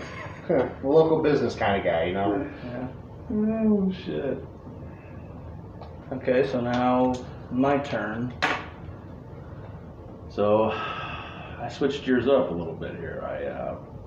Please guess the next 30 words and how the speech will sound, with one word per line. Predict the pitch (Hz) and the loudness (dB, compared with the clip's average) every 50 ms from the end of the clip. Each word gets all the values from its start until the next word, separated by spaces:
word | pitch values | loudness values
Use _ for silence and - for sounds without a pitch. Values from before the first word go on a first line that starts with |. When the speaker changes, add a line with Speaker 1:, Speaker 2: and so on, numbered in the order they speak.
| - - - - - - - - - - - - - - - | -14 -12 -12 -12 -12 -12 -12 -12 -14 -14 -14 -14 -10 -4 0
Speaker 3:
also | - 101 101 - 104 95 | 2 4 4 4 4 4
know | 92 92 92 92 92 | 4 6 6 6 6
your | 92 92 90 87 87 - - - - - | 6 4 4 2 0 -2 -8 -12 -4 0
love | 95 95 95 90 - | 2 4 4 4 2
for | 95 | 0
board | 82 87 95 95 90 90 87 | 2 4 4 4 4 4 2
games, | 90 90 90 95 104 98 85 87 | 2 2 2 2 0 0 0 -2
and | 85 | -2
I'm | 87 87 87 87 85 82 - | -2 0 0 0 -2 -2 -4
picking | 98 92 92 90 90 90 | -6 -4 -2 -2 0 0
D | 104 104 95 | 0 0 -2
now. | 82 - - - - - - - - | -2 -4 -6 -8 -10 -12 -12 -12 -12
I'm | - - | -12 -10
switching | - - 85 - - 85 85 | -8 -6 -6 -6 -6 -6 -4
it | - | -4
up. | - - - - - - - | -4 -4 -4 -6 -10 -10 -12
I | - - - | -12 -10 -8
feel | 85 82 | -6 -4
like, | 82 82 82 80 80 82 85 | -2 -2 -2 -2 -4 -6 -8
you | 85 | -8
know, | 80 80 80 | -6 -6 -4
that, | 80 - - - - - - - - - - - - - | -4 -6 -6 -8 -12 -14 -14 -14 -14 -14 -14 -14 -10 -6
that | - - - - - | -6 -6 -6 -6 -8
put | 92 95 85 | -6 -4 -2
her | 87 87 | -2 0
a | 85 | 0
little | 87 85 85 85 | 0 0 0 0
above | 82 85 85 82 82 - | 0 0 -2 -2 -4 -4
Shay | - 82 80 71 | -6 -6 -6 -6
now. | - - - | -6 -10 -10